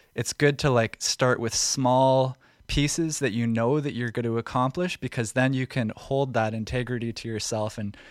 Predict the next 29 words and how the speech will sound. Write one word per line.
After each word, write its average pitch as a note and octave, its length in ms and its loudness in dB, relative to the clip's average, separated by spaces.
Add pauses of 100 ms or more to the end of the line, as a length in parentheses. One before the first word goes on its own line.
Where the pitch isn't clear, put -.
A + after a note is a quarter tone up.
(120)
and A#2+ 120 -2
you A#2+ 60 -2
can A#2 160 -2
see, B2+ 520 -2
"Yes, B2+ 400 4
when B2+ 140 0
I A#2+ 100 0
say B2+ 240 0
I'm A#2+ 120 0
gonna A#2 180 -2
do A2+ 160 -6
something, A2+ 400 -4
I G#2+ 120 -6
do B2 260 0
it," G2 180 0 (320)
rather A#2 320 2
than A2+ 160 -4
these A2 200 -6
big, A#2 400 -2 (200)
grandiose A#2+ 600 0
dreams A2 520 -2
that, G#2 420 -4
um, G2 520 -6
perhaps A#2+ 340 -2
you A#2+ 60 -6
stop A2 320 -2
believing A#2 400 -4
in G2+ 80 -6
yourself. G2 580 -10